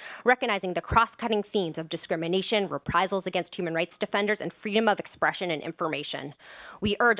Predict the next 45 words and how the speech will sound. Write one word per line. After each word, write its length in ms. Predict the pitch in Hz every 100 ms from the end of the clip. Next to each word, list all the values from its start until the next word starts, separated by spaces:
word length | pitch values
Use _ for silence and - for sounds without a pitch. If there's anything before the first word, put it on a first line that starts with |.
| -
all 180 | 226 254
American 400 | 247 233 240 214
states 360 | - 175 -
to 100 | -
strengthen 400 | - 196 202 220
their 100 | 196
international 560 | - 190 196 185 - 156
commitment 480 | - 165 170 247 247
to 120 | 185
the 60 | -
human 280 | - 196 151
rights 240 | 156 190 -
to 100 | 160
water 220 | 160 175
and 100 | 175
sanitation 560 | 160 147 - 185 214
and 100 | 180
develop 380 | 165 160 185 190
stronger 420 | - 175 202 226
measures 360 | 180 165 196 -
to 80 | -
confront 420 | 156 - 165 165
this 160 | 156 -
crisis, 560 | - 151 120 131 - - - - 233
and 200 | 220 220
to 100 | 170
investigate 540 | 175 196 - 226 226
this 140 | 214
problem 380 | - - 165 180
throughout 380 | - 170 175 180
the 100 | 190
region 440 | 175 156 151 151 - - -
and 160 | 185 180
issue 280 | 208 233 202
a 80 |
thematic 480 | - 170 170 185 -
report 420 | 208 - 170 156 -
on 120 | 175
the 80 | 170
human 320 | 196 196 180
rights 260 | 156 -
to 60 | -
water 280 | 160 165 175
and 100 | 180
sanitation 600 | 170 156 - 156 156